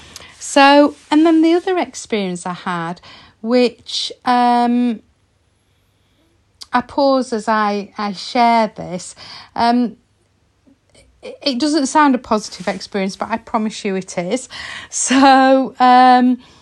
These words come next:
I'm a big believer in looking for the positives in difficult situations, and, and some of you will know that, um, we're actually going through some tricky personal,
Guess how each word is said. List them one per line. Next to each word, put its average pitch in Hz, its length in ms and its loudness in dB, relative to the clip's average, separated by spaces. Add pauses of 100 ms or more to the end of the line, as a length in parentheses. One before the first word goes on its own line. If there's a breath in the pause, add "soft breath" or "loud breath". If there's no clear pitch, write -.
(760 loud breath)
I'm 269 120 6
a 277 80 4
big 262 240 -2
believer 226 360 0
in 214 100 0
looking 220 220 -2
for 202 120 -6
the 208 80 -4
positives 202 600 -6
in 196 140 -2
difficult 190 500 -6
situations, 190 1040 -6
and, 190 280 -4
and 208 160 -2
some 269 180 0
of 254 180 0
you 214 140 0
will 190 160 -2
know 185 400 0
that, 180 340 -2 (120)
um, 185 340 -2 (560 loud breath)
we're 202 180 4
actually 196 340 2
going 185 280 0
through 175 320 -2
some 180 300 -4
tricky 190 340 -6
personal, 196 800 0